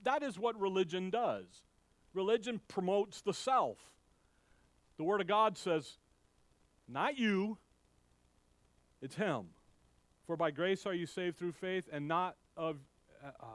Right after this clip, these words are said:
not of yourselves. It's the gift of God. Not of works, lest any man should" what? Boast. What are they doing? They're boasting. They're bragging. And Paul says,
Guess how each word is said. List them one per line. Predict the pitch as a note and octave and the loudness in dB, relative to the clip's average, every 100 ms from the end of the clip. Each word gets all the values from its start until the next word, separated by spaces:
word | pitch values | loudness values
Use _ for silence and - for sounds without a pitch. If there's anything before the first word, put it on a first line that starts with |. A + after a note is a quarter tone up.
| G2+ | -10
not | B2+ F3 | -4 -2
of | F3 | -2
yourselves. | D3 C#3+ - F#3 G3 G3 - - _ _ _ _ _ _ _ _ _ | -4 -4 0 2 0 -4 -14 -20 _ _ _ _ _ _ _ _ _
It's | D3+ D3+ | -8 -6
the | - | -4
gift | C3+ D#3+ - | 0 0 -2
of | B2+ | -4
God. | D#3 E3+ F3+ F3 F3 _ _ _ - | 0 2 2 -2 -10 _ _ _ -4
Not | D#3 F#3 | 0 4
of | F#3 D3 | 4 4
works, | F3 F#3 F#3 F3 | 4 4 2 -4
lest | D3+ - | -4 -2
any | F3+ F3 | -2 0
man | D#3 D#3 | 0 -2
should" | D3+ D#3+ C#3 | -4 -6 -4
what? | C3+ A#2 - _ _ _ _ - | -2 -2 -6 _ _ _ _ 2
Boast. | D3+ F#3 G3+ - _ _ | 4 4 2 -6 _ _
What | - D#3 | -6 -2
are | E3 | 2
they | E3+ | 2
doing? | D#3+ D#3+ A#2 G2 - | 2 0 -2 -8 0
They're | E3+ | 0
boasting. | D3+ D3+ D#3+ - A#2 - _ _ _ _ _ _ - | 4 2 0 -6 -10 -12 _ _ _ _ _ _ -4
They're | D3+ | -4
bragging. | A#2+ D3+ D#3+ E3 D#3 A#2+ F2 - _ _ _ _ _ _ | -2 2 4 6 4 0 -14 -20 _ _ _ _ _ _
And | C#3+ D3 C#3+ B2+ - _ | -2 -2 -2 -6 -12 _
Paul | - E3+ D#3+ | 2 2 2
says, | - D#3 D3+ - | 0 0 0 -4